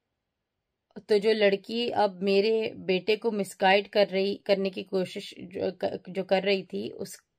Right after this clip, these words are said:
उसका भी कोई रिश्तेदार उसको मिसगाइड कर रहा है घर में बैठ के, गलत बता रहा है, गलत समझा रहा है। और ऐसे ही नफरत होती है मुसलमानों के दिल में। अच्छे भी मुसलमान होते हैं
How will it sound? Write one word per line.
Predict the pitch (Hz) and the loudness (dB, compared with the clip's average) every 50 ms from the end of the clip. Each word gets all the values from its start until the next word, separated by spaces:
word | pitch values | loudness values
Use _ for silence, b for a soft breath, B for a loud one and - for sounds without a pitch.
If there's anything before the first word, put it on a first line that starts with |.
| _ _ _ _ | _ _ _ _
उसका | 202 196 196 - - 226 | -6 -6 -6 -2 0 0
भी | 220 208 226 | 0 0 -2
कोई | - 233 220 | 0 0 0
रिश्तेदार | 196 196 190 - - 208 185 202 196 196 196 | 0 0 -4 -2 -4 0 2 4 4 6 4
उसको | 202 196 - - 214 196 | 2 0 -2 -4 -4 -4
मिसगाइड | 196 185 180 - - 190 180 185 180 | -4 -6 -8 -4 0 2 2 2 0
कर | - - 180 160 | -2 -2 -2 0
रहा | 170 180 | 0 0
है | 180 | 0
घर | 175 - 165 156 160 | -2 -4 -8 -8 -8
में | 170 165 160 | -8 -8 -6
बैठ | 156 151 143 - | -6 -8 -8 -10
के, | - 170 160 143 _ _ _ _ _ _ _ _ _ _ _ _ _ _ _ _ _ _ _ _ _ _ _ _ _ _ _ _ _ _ _ _ _ _ - | -14 -16 -16 -16 _ _ _ _ _ _ _ _ _ _ _ _ _ _ _ _ _ _ _ _ _ _ _ _ _ _ _ _ _ _ _ _ _ _ 0
गलत | 196 185 190 190 196 196 _ - _ _ _ _ _ | 2 4 4 2 2 0 _ -18 _ _ _ _ _
बता | 180 175 185 185 - 170 165 170 165 | -6 -4 -2 -2 0 0 2 2 2
रहा | 170 170 | 2 2
है, | 170 170 | 0 0
गलत | 160 175 170 185 190 - | 0 0 0 0 0 0
समझा | - 180 180 175 170 170 | -4 -4 -4 -2 0 0
रहा | 170 185 196 | 2 4 2
है। | 196 | 2
और | - | 4
ऐसे | - 185 185 175 - 220 226 | 2 2 0 0 -2 -2 -2
ही | 214 226 | -2 -2
नफरत | 220 214 196 190 - 196 202 208 202 - | -2 -2 -4 -4 0 0 0 0 0 0
होती | 233 220 214 - - 196 196 202 | -2 -4 -4 -4 -6 -4 -2 -2
है | 202 | 0
मुसलमानों | 196 190 185 - 180 180 175 170 170 170 175 180 | -2 -2 -4 -4 -4 -2 -2 -2 -2 -2 -4 -4
के | 175 190 | -4 -6
दिल | 180 165 170 160 156 | -4 -2 -4 -4 -4
में। | 156 151 147 143 - b b b b b b b b b | -6 -8 -10 -12 -16 b b b b b b b b b
अच्छे | 190 196 - - - 220 | 0 0 0 2 2 2
भी | 208 214 220 | 2 2 -2
मुसलमान | 226 233 226 - 226 226 233 233 233 240 | -4 -4 0 0 0 0 2 0 0 -2
होते | 240 233 233 226 - 240 | -2 -4 -6 -4 -4 -6
हैं | 240 240 247 254 | -6 -6 -8 -12